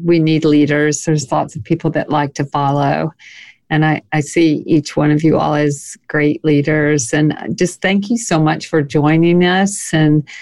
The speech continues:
for giving so much insight into, you know, your incredible journeys. Um, I, I mean, from the sound of it, it looks like there's great things on the horizon for each of you. And, and that's only gonna help our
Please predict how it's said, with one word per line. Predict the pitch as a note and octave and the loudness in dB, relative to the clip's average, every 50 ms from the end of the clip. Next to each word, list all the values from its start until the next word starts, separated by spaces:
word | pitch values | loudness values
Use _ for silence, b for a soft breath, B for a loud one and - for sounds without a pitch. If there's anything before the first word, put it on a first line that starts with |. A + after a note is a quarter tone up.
| B B B B - | B B B B -6
for | - D3 | -4 -2
giving | C3+ - E3+ D#3 F3 E3+ E3+ E3 E3 | -2 -2 -2 0 2 2 2 2 0
so | E3 - - F3 | 0 -2 -2 -2
much | F3+ F3 D#3+ - | 0 0 -2 -4
insight | - - F3 E3+ E3+ E3 - E3+ E3 D#3+ D#3+ D#3+ E3 D#3+ - - - _ | -4 0 0 0 0 0 0 -2 -2 0 0 0 -2 -2 -4 -6 -10 _
into, | - E3+ E3+ D#3+ D#3 D#3+ - - E3 D#3+ D#3+ D#3 D#3 D#3+ D#3 D#3 D#3 D3+ - - - | -2 0 2 2 2 0 -2 0 2 2 4 4 2 2 2 2 0 0 -4 -6 -4
you | - F3+ F3 | 0 2 2
know, | D#3+ D#3 D3+ | 2 2 2
your | D#3 E3 D#3+ D#3+ D#3+ | 4 4 4 4 2
incredible | D#3 D3+ C#3+ - - E3 D#3+ E3 D#3 E3 D#3 C#3+ | 2 0 0 -2 -2 -2 -2 -2 0 -2 -2 -2
journeys. | C#3 - D#3 D3 C#3+ D3 D3 D3+ E3 E3+ F3 F3+ F#3 F3+ - - - - | -2 -2 -2 0 2 2 2 2 4 4 4 2 2 0 -2 -4 -8 -6
Um, | - D#3+ E3 D#3+ D#3+ D#3 D3+ D3+ D3+ C#3+ - _ b b b b b b b b b b b b _ _ - - - | -2 -2 -2 0 0 0 0 0 0 -2 -4 _ b b b b b b b b b b b b _ _ -20 -20 -18
I, | - - - _ - | -18 -18 -12 _ -4
I | - | -2
mean, | E3 F3 F3 | 0 0 0
from | E3+ - F3+ E3 | 0 0 0 0
the | F3 | 0
sound | E3 - E3+ E3+ F3 F#3 G3 | -2 -2 -2 -2 0 -2 -2
of | F#3 G#3+ | -2 0
it, | G#3+ A3 | 0 0
it | G#3+ - | 0 -2
looks | - E3+ D#3+ - | -2 -4 -2 -2
like | - E3 D#3+ | -4 -4 -2
there's | - D#3+ D3+ D3 - | -2 -2 -2 -2 -2
great | - D#3+ D#3+ - - | -4 -4 -4 -4 -2
things | - E3 D3+ C#3 E3 | -2 -2 0 0 0
on | D3+ D3 | 0 0
the | D3 D3 | 0 0
horizon | D3 D3 D#3 C#3+ D3 C#3+ C#3+ D3+ D3+ D#3+ F3 F3 F3+ F#3 F#3+ E3+ | 0 0 0 0 0 0 0 -2 -2 0 0 0 2 0 0 -2
for | - - D3+ C#3 - - | -2 -4 -4 -4 -2 0
each | D#3 D3+ D3+ - | 0 -2 0 0
of | E3 D#3 | -2 0
you. | D#3+ E3 E3 F3 F#3 F#3 | 2 2 2 4 2 2
And, | F3 D#3 D#3 D3+ D3+ D#3 D#3+ - - - | 0 0 0 0 0 0 -2 -4 -4 -2
and | D#3 D3+ D3+ D3+ D3+ D3 D3+ D3 | 0 2 2 4 4 2 2 0
that's | D#3 D3+ - - - | -2 -4 -4 -4 -2
only | E3+ D#3 D#3 D#3 | 0 2 2 2
gonna | D3+ D#3 D3 D3 | 2 2 0 0
help | D3+ D#3+ D3+ D3+ - | 0 0 -2 -2 -4
our | D#3 D3 - | -4 -6 -6